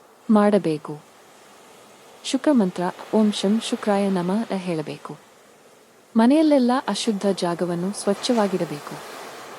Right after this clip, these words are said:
ಕಪ್ಪು ಎಳ್ಳು, ಉಪ್ಪು ದಾನ ಮಾಡಬೇಕು. ಶನಿ ಮಂತ್ರ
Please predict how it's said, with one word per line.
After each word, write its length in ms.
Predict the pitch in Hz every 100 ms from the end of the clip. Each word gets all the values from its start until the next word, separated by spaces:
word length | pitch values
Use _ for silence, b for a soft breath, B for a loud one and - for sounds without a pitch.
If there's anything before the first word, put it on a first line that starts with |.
| - - - -
ಕಪ್ಪು 360 | 220 - 269 -
ಎಳ್ಳು, 380 | 185 180 202 240 - 240
ಉಪ್ಪು 340 | 240 254 233
ದಾನ 220 | 202 240
ಮಾಡಬೇಕು. 600 | 285 202 160 147 139 156 - - - - - - - - - -
ಶನಿ 260 | - 240 294
ಮಂತ್ರ 320 | 247 170 170